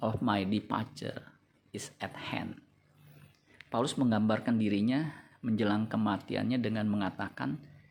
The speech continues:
"The time of my departure is at hand." Waktu keberangkatanku sudah dekat.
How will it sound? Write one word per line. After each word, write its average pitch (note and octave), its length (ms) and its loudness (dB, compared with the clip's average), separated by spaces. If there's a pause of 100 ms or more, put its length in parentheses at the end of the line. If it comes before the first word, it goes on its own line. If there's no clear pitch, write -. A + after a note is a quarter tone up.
(240)
"The A2 160 -2
time A#2 880 -2
of G#2+ 240 -2
my G#2+ 240 2
departure - 720 -4 (560)
is G#2 240 -6
at - 160 -2
hand." - 480 -6 (560)
Waktu A2 240 0
keberangkatanku A2 1200 0
sudah G#2+ 480 -2
dekat. - 320 -4